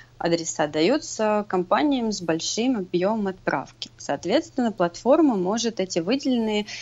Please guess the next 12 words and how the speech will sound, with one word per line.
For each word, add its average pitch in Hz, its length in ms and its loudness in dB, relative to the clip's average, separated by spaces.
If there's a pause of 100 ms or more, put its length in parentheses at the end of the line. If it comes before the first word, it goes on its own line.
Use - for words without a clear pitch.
(120)
I 175 160 2
P 196 200 2
адреса 175 480 0
либо 202 380 0
изменить, 170 800 2
либо 208 500 0
посоветовать, 190 1120 -2
э, 165 340 -2
технологию 202 760 -2
прогрева. 160 720 -2 (500)
Ну, 240 140 2
точнее, 185 640 2